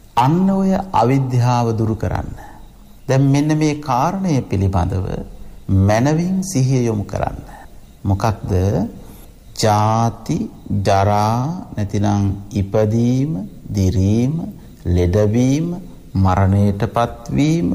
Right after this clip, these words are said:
වැළපීම, කායික දුක්, මානසික දුක්, සුසුම් හෙලීම් කියන මෙන්න මේවා ඇති තැනකට ඇවිල්ලා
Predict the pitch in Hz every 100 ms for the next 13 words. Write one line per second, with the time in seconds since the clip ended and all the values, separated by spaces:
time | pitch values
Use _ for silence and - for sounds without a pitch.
0 | 190 - - - - - 90 98 92 101
1 | 98 127 135 165 180 185 - - - -
2 | 98 95 98 104 107 101 123 120 170 190
3 | - - - - 92 92 98 113 113 113
4 | 110 - 110 98 147 196 - - - -
5 | - 156 - 214 180 127 90 92 92 92
6 | 90 - 95 90 98 185 269 - - -
7 | - - 107 139 160 151 143 139 131 120
8 | 101 110 139 190 233 - - - - -
9 | - - - - 190 - 160 151 151 147
10 | 139 - 101 95 90 104 107 92 95 95